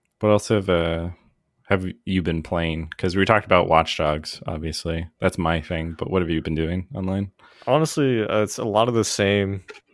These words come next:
Speaker 2: staples that I'll do in between if I'm actually playing through a game.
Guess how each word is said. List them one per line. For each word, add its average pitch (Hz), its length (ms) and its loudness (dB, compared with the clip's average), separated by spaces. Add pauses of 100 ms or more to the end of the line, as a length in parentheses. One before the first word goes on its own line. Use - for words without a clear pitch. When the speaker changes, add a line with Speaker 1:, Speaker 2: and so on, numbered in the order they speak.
(220)
Speaker 2:
staples 98 520 2
that 104 80 2
I'll 95 100 4
do 98 180 2
in 95 100 -2
between 92 580 -4 (680)
if 101 160 2
I'm 98 120 -2
actually 95 240 -2
playing 90 320 -6
through 98 240 -4
a 101 40 -6
game. 101 400 -4